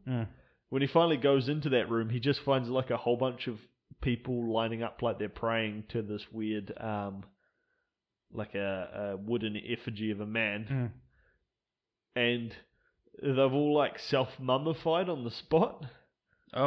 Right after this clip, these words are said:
Speaker 1: okay.
Speaker 2: And, like, when he opens the
Speaker 1: Because they've just been standing there chanting for so
Speaker 2: something
Speaker 1: long.
Speaker 2: like that. And
Speaker 1: Yeah.
Speaker 2: when he opens the door, there's no,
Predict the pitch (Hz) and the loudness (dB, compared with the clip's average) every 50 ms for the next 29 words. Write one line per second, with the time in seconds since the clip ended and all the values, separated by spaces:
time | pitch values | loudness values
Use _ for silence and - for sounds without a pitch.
0 | 117 98 101 104 127 143 151 160 147 127 131 135 143 160 156 160 147 98 - 139 | 2 0 -4 -4 0 6 8 8 6 6 2 0 2 2 2 2 2 4 4 4
1 | 139 - - 143 131 123 151 135 147 131 113 123 123 117 120 120 - - - 117 | 4 4 2 -2 0 0 2 4 4 4 6 4 2 4 2 -2 -4 -2 -2 -4
2 | 117 113 - 123 117 113 113 113 110 110 110 - - 135 147 - - 117 107 - | -4 -2 -2 -2 -2 0 -2 -4 -4 -4 -4 -2 0 0 0 0 -2 -4 -4 -4
3 | 104 - - 165 170 - 107 113 175 165 160 160 160 151 147 175 233 247 - - | -2 6 8 8 8 8 6 0 0 0 2 2 4 4 4 4 2 0 0 2
4 | - 175 165 165 175 190 185 185 180 - 160 175 180 175 196 170 143 139 147 139 | 4 4 6 8 8 8 8 8 6 6 6 6 6 4 4 -2 -2 -2 -2 -2
5 | 123 123 151 165 175 175 147 123 123 131 135 127 120 131 135 139 143 143 143 139 | 2 4 6 6 6 6 4 2 0 0 0 0 0 0 2 4 4 6 4 4
6 | 135 127 | 2 0